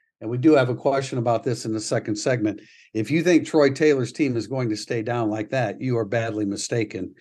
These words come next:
because, uh, they're just undermanned right there. They were n-, undermanned right now. There was nothing they could do. I think the T V broadcast showed the six offensive linemen that, that transferred out. You can't, you, you have no chance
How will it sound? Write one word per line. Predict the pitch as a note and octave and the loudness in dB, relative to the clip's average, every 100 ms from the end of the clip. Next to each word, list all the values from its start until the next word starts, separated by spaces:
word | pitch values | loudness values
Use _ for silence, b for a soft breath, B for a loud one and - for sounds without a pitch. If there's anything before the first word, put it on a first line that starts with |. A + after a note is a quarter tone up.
| b b b - | b b b -4
because, | A2 - A2+ G2+ - - | -2 0 0 0 -4 -6
uh, | B2+ | 2
they're | D#3 D#3+ | 2 4
just | A#2+ - - | 0 -4 -4
undermanned | C3 A2+ G#2+ B2+ B2+ | -2 -2 -2 0 0
right | A2+ G#2+ | -2 -6
there. | A#2 | -6
They | A2 D3 | 0 0
were | B2 | 0
n-, | B2 B2 - | -2 -6 -6
undermanned | C3+ C#3 A#2 D3 C#3+ | -4 -2 0 0 2
right | A#2 | 0
now. | A2+ | 0
There | A2+ D#3 | 2 2
was | B2 | 0
nothing | B2 B2 B2+ B2+ | -2 -2 -2 -4
they | A#2+ B2 | -2 -4
could | A2 F#2+ | -6 -2
do. | C#3 C#3 C3 B2+ b b b A#2+ | 0 2 0 -6 b b b -8
I | |
think | B2 | -6
the | B2+ | -4
T | G#2+ C#3+ | -2 -2
V | B2+ | 0
broadcast | A2+ A#2+ A#2+ A2+ B2 A2 | 0 2 2 2 -2 -2
showed | - A#2 | -4 -4
the | G2 | -6
six | - C3 B2+ | -6 -6 -2
offensive | A#2+ - A#2+ G#2 | -2 0 -4 -2
linemen | G#2+ A2+ A#2 A2+ G#2+ | 0 2 2 0 -2
that, | G#2 - b b b - | -4 -8 b b b -6
that | A2+ - | -6 -4
transferred | C#3+ A#2+ A2 - A2 | -2 -2 -2 -4 -2
out. | A2+ A2 | 0 0
You | C3+ A3+ - | 0 -4 -6
can't, | - C3 G#2+ F2+ _ | -8 -4 -4 -6 _
you, | D#3 F3+ | -4 -2
you | C#3 F3+ E3 | 0 2 2
have | C#3 | 2
no | C#3+ E3 D#3+ | 4 4 2
chance | - D#3+ C3+ F#2 F2+ - - | -2 -4 -4 -4 -8 -14 -18